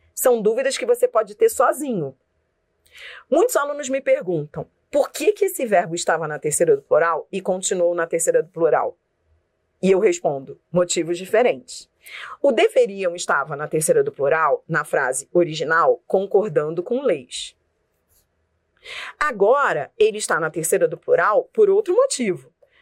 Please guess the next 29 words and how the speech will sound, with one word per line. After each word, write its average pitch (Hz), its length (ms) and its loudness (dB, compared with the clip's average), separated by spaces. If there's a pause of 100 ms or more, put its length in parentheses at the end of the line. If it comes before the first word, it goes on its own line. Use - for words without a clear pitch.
(140)
pra 202 200 0
marcar 180 500 -4
um 220 80 -4
sujeito 233 400 0
indeterminado. 269 840 0 (220)
Coincidência 339 840 0 (300)
dele 214 280 2
já 208 260 0
estar. 190 320 -4 (340)
Por 302 200 -2
quê? 269 380 0 (200)
Porque 311 380 -4
ele 349 320 -6 (140)
tem 453 320 2
que 339 160 -6
ficar 233 400 -2
na 190 100 -6
terceira 185 400 -4
do 165 100 -8
plural, 180 600 0 (840)
porque - 320 -2 (320)
ele 320 140 -2
tem 349 180 -4
que 349 100 -6
marcar 320 360 -2
esse 254 120 -4
sujeito 262 380 -4
indeterminado, 262 760 -2
entendeu? 240 480 0